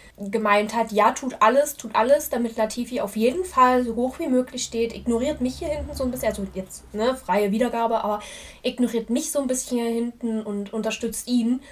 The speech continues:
was natürlich einerseits einfach nur eine super große Tat sein kann, was ihn einfach sehr sympathisch auch macht,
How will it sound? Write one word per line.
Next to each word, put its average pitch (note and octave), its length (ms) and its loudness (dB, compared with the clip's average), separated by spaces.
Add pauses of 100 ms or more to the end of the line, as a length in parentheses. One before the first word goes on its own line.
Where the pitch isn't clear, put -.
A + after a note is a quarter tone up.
(240)
was G#3+ 140 2
natürlich A3+ 300 0
einerseits B3+ 600 4
einfach G3+ 380 -2
nur B3 180 2
eine A3+ 120 -2
super B3 300 -4
große A#3+ 400 -2 (200)
Tat F#3 380 -4
sein C#4+ 280 4
kann, D#4+ 200 -4 (140)
was G#3 180 -4
ihn G#3+ 120 -4
einfach G3 200 -4
sehr G3+ 180 -2
sympathisch F#3+ 480 -8
auch D4+ 160 2
macht, D#4+ 220 -2